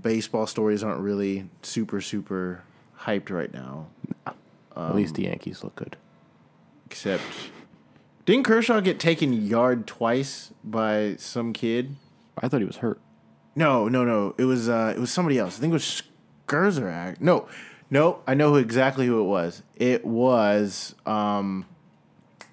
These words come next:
Speaker 1: uh, Verlander got taken
Speaker 2: Oh, wow.
Speaker 1: yard twice by a prospect in the same game. Nice. Anyway, and that's literally all we've got. So we're gonna start with, uh, the good stuff,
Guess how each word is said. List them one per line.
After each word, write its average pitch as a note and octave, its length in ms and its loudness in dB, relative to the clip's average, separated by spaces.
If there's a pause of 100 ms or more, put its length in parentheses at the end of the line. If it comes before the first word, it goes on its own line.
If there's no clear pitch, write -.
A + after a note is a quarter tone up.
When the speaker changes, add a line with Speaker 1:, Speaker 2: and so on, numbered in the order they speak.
(760)
Speaker 1:
uh, G#2 300 0
Verlander A#2 560 2 (420)
got F2 160 -8
taken - 260 -4
Speaker 2:
Oh, - 20 -
wow. A2+ 80 -2
Speaker 1:
yard G#2+ 320 -2
twice G2 520 -6
by F2 180 -8
a F2 40 -6
prospect - 640 -12 (920)
in - 60 -8
the F2+ 60 -8
same E2+ 240 -6
game. - 380 -14 (500)
Nice. - 360 -18 (500)
Anyway, B2 260 0 (380)
and A2+ 120 -4
that's G2+ 300 -4
literally F2 300 -4
all D2 100 -10
we've A#1 140 -16
got. - 180 -14 (240)
So - 360 4 (640)
we're D#3 100 4
gonna B3+ 160 2
start D3+ 400 2
with, B2 960 -2
uh, A2 640 0 (520)
the C3 100 0
good D3 240 2
stuff, - 440 -8